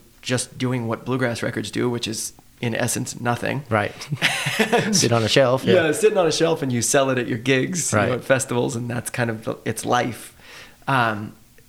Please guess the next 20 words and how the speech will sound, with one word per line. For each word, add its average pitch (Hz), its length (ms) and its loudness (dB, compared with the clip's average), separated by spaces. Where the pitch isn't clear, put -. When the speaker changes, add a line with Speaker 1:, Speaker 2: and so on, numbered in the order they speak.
Speaker 1:
uh, 85 440 -6
we 127 140 -2
played 127 340 -4
Prairie 123 180 0
Home 113 120 -4
Companion, 113 340 -2
all 110 100 -2
of - 80 -8
a 107 40 -10
sudden 110 280 -2
the 107 80 -4
record, 110 300 -4
like, 104 160 -8
shot 107 320 -4
up 107 160 -4
on 107 140 -4
the 107 160 -4
Speaker 2:
That's 120 140 -2
so 113 100 0
Speaker 1:
Amazon. 113 220 0